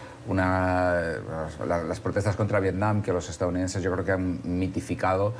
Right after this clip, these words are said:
eh, tardaron muchísimo tiempo en, en fraguarse y en convertirse en algo. Y al final Estados Unidos, cuando se fue de, de Vietnam, se fue en gran medida por una decisión, yo creo que de, de la élite, más que de Hong Kong. Pero bueno,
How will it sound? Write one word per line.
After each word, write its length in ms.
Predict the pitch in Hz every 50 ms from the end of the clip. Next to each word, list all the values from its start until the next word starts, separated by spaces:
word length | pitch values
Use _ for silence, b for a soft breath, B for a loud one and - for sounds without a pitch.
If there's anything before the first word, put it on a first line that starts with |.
| B B B B -
eh, 160 | - 90 85
tardaron 400 | - 82 78 85 92 95 95 95
muchísimo 400 | 92 90 - - - 92 87 85
tiempo 400 | - - 90 87 80 92 87 82
en, 380 | 80 78 73 73 73 - -
en 100 | - 76
fraguarse 520 | 78 - 85 78 78 82 85 82 - 95 90
y 20 |
en 80 | 87 82
convertirse 480 | - 87 82 80 76 - 85 - -
en 100 | 85 85
algo. 300 | 90 92 92 82 98 107 113 B B B B B - -
Y 60 | -
al 80 | 82
final 260 | 80 - 85 85 87 87
Estados 300 | - - 95 87 - 90
Unidos, 220 | 90 92 95 92
cuando 260 | - 101 87 85 82
se 140 | 80 - 92
fue 220 | - - 95 90
de, 160 | 87 90 90 80
de 360 | 76 78 - 80 82 78 85
Vietnam, 460 | 80 85 80 82 87 90 95 95 95
se 120 | - -
fue 140 | 87 - -
en 60 | 82
gran 100 | 87 87
medida 220 | 85 87 85 87 -
por 100 | - 82
una 80 | 82
decisión, 320 | 82 - - - - 90 82
yo 100 | 85 -
creo 140 | - 82 76
que 100 | 85 78
de, 220 | 76 73 69 60
de 180 | 57 - 78 73
la 180 | 71 73 80
élite, 340 | 87 85 78 73 - 71 67
más 180 | 71 78 76 -
que 300 | - 80 73 71 71 65
de 120 | - 82
Hong 140 | - - 85
Kong. 160 | - 98 85
Pero 140 | - 98 104
bueno, 220 | 113 107 90 -